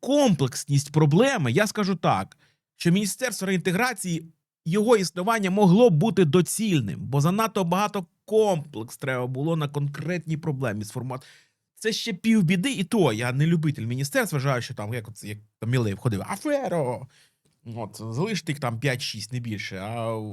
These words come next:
ефективність роботи уряду, вона не в міністерствах враховується. Ще раз, я буду постійно про це говорити. Загалом, всі ці важливі функції, які були, е, при Міністерстві реінтеграції,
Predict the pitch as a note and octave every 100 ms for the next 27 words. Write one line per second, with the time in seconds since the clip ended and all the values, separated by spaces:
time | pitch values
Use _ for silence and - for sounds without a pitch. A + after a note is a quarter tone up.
0 | E2+ E3 C4 - D#4 A#3+ B3 C4 B3+ A3+
1 | C#4 C4 G3 F3+ G3+ G#3 G3 G#3 G#3+ G3+
2 | - B2+ - F#2 A2 - C#3+ - C3 G2
3 | G#2 C3 E3+ A2 G2+ C#3 F#3 F#3 E3+ E3
4 | F#3 F3+ A#2+ F#2 - A#2+ A2 G#2 - -
5 | - _ _ _ _ _ _ _ _ _
6 | _ _ _ _ - B3 E4+ D4+ F3 D3
7 | - B3 A3 G#3 G#3+ G#3+ - C#4+ A3+ E3+
8 | D#3 D3+ E3 D#3+ C#3+ A2+ - _ A#2 B2+
9 | B2+ B2 A2+ C#3+ D3+ D#3 D3 C3 C3+ C#3+
10 | C#3+ G#3 A#3+ D#3+ B2+ A#2+